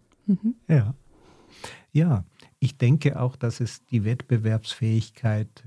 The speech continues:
Speaker 2: ganzer Wirtschaftsräume verbessern wird, wie stark man in der Lage ist, das in die Breite zu bringen.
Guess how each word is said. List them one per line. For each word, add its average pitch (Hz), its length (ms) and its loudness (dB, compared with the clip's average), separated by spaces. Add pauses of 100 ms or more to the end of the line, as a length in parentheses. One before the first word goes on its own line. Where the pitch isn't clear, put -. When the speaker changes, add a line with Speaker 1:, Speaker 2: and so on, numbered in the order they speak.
Speaker 2:
ganzer 113 380 -2
Wirtschaftsräume 123 760 -2
verbessern 131 640 -2
wird, 165 400 -4 (400)
wie 127 100 -4
stark 113 340 -8
man 131 140 4
in 131 140 0
der 127 100 0
Lage 120 340 0
ist, 123 220 -6
das 123 160 -4
in 135 100 0
die 135 100 -2
Breite 113 420 -4
zu - 160 -8
bringen. 113 520 -8